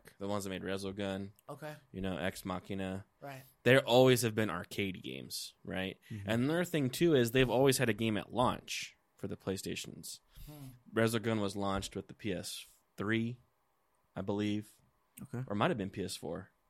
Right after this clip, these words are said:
Speaker 1: Maybe Resogun
Speaker 2: I
Speaker 1: was
Speaker 2: know
Speaker 1: a, no,
Speaker 2: Resogun was
Speaker 1: Resogun
Speaker 2: on
Speaker 1: was
Speaker 2: the
Speaker 1: a P S four
Speaker 2: P S four.
Speaker 1: launch.
Speaker 2: Yeah.
Speaker 1: Resogun was a P S four launch title. And then they released another game, I think, with the Pro. I think that was the Ex Machina or something like that.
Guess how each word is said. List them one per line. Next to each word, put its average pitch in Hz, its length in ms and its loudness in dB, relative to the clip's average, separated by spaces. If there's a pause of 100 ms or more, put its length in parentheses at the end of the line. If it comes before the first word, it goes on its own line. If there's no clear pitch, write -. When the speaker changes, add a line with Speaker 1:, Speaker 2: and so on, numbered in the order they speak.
(300)
Speaker 1:
Maybe 123 200 4
Resogun 135 220 2
Speaker 2:
I 120 40 4
Speaker 1:
was 123 160 6
Speaker 2:
know 92 100 2
Speaker 1:
a, 104 140 2
no, 147 140 8
Speaker 2:
Resogun - 0 -
was 175 160 10
Speaker 1:
Resogun 214 120 4
Speaker 2:
on 214 60 6
Speaker 1:
was 165 100 4
Speaker 2:
the 131 60 4
Speaker 1:
a - 20 -2
P - 160 2
S 120 140 2
four 175 140 -4
Speaker 2:
P - 40 2
S 117 40 4
four. 170 160 8
Speaker 1:
launch. 92 580 -4
Speaker 2:
Yeah. 139 200 -12 (320)
Speaker 1:
Resogun 156 240 -2
was 135 100 0
a 107 60 -4
P 135 140 -4
S 113 100 -2
four 110 240 -2
launch 98 320 -4
title. 69 400 -6 (400)
And 110 100 0
then 123 80 4
they 135 120 4
released 135 280 0
another 117 300 4
game, 107 280 2
I 98 80 2
think, 104 200 -4
with 95 180 -6
the 104 80 -8
Pro. 127 420 4
I 92 60 6
think 113 140 0
that 101 80 2
was 98 120 -4
the 69 80 -6
Ex 95 140 -10
Machina 101 280 -4
or - 20 0
something - 260 -4
like 104 180 -4
that. 90 280 0